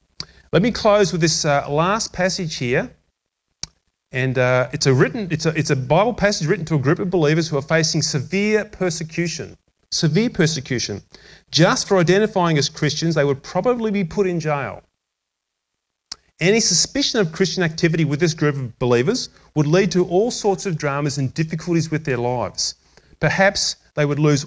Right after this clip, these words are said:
all of their earthly belongings just for saying they're a Christian. So here's what the writer to the Hebrews in chapter ten says to this group who are facing extreme persecution. He says this in verse twenty-three to twenty-five.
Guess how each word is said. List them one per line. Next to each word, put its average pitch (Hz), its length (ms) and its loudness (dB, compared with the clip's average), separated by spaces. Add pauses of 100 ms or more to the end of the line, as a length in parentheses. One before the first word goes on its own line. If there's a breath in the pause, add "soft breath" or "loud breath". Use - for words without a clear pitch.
all 196 240 4
of 175 60 2
their 160 160 4
earthly 156 300 0
belongings 127 480 -2
just 151 260 -4
for 139 80 -6
saying 120 300 -4
they're 113 160 -2
a 104 40 -2
Christian. 120 440 -6 (1900 soft breath)
So 131 120 0
here's 220 360 2
what 190 100 0
the 156 100 0
writer 147 320 4
to 147 140 -14
the 123 100 -6
Hebrews 147 600 0
in - 80 -6
chapter 160 340 -2
ten 135 420 -2 (140)
says - 360 0
to 175 80 -6
this 165 160 0
group 143 300 0
who 139 160 -2
are 120 60 -2
facing 135 420 -2
extreme 160 680 2 (160)
persecution. - 760 -2
He 113 80 -8
says 127 240 0
this 156 220 4
in 139 60 0
verse 131 260 2
twenty-three 131 480 0
to 113 80 -4
twenty-five. 101 580 -8